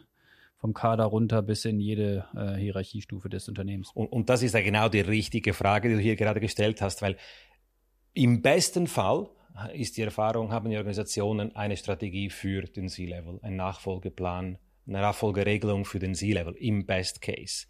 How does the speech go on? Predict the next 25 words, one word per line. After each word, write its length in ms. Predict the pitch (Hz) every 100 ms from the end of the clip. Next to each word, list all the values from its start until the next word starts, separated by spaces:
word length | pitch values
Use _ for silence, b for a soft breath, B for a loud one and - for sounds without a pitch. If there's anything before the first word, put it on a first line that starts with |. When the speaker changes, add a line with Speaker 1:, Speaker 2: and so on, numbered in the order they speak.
| -
Speaker 1:
Das 140 | 107
macht 160 | 107 98
dann 100 | 104
der 100 | 98
Verwaltungsrat, 760 | 101 110 127 98 - 90 -
oder? 140 | 82
Speaker 2:
Normalerweise, 760 | 113 104 92 90 85 - - -
genau. 180 | 101 98 101
Speaker 1:
Mhm. 60 | B B B -
Speaker 2:
Aber 320 | 117 113 113
wir 120 | 110
sprechen 380 | 165 - 123 123
hier 140 | 117 113
gar 180 | 110
nicht 220 | 110 101 -
davon. 340 | 151 - 104
Wir 60 | 104
sprechen 420 | - 117 - 117
hier, 300 | 110 110 - b b b b b
lass 180 | 123 127
uns 100 | 143
irgendwie 260 | 151 139 127
das 160 | 110
anders 280 | 110 120 110
aufrollen. 560 | 113 107 95 90 87